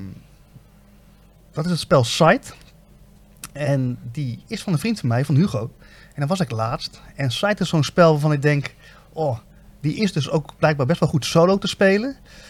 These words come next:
Het is te duur voor mij om aan te schaffen zonder dat ik weet of het echt heel leuk is." Maar toen was ik bij Hugo, toen zei ik, "Hey, mag ik hem niet even lenen?" Hij zei, "Tuurlijk, geen probleem." Dus ik heb, eh, de grote doos van Sight nu meegenomen. En dat is dan wel zo'n spel waar je dus inderdaad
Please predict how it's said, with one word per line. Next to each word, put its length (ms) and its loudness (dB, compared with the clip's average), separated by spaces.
Het 160 -8
is 100 -4
te 120 -4
duur 260 2
voor 100 2
mij 200 6
om 220 -4
aan 220 -2
te 80 -6
schaffen 720 2
zonder 220 0
dat 120 -2
ik 80 -10
weet 200 0
of 60 -4
het 100 -8
echt 140 -6
heel 160 0
leuk 220 0
is." 320 -4
Maar 380 -20
toen 40 -10
was 140 -4
ik 60 -8
bij 100 2
Hugo, 260 2
toen 120 -4
zei 120 -6
ik, 80 -6
"Hey, 260 -8
mag 140 -6
ik 60 -16
hem 80 2
niet 100 2
even 160 -2
lenen?" 360 0
Hij 140 -10
zei, 200 -14
"Tuurlijk, 220 -10
geen 100 -10
probleem." 380 -2
Dus 120 -2
ik 80 -4
heb, 220 -4
eh, 200 4
de 80 0
grote 320 2
doos 260 4
van 120 -2
Sight 280 0
nu 140 2
meegenomen. 800 0
En 320 -4
dat 140 -6
is 100 -6
dan 220 0
wel 160 6
zo'n 140 0
spel 380 2
waar 160 2
je 60 0
dus 120 -4
inderdaad 460 0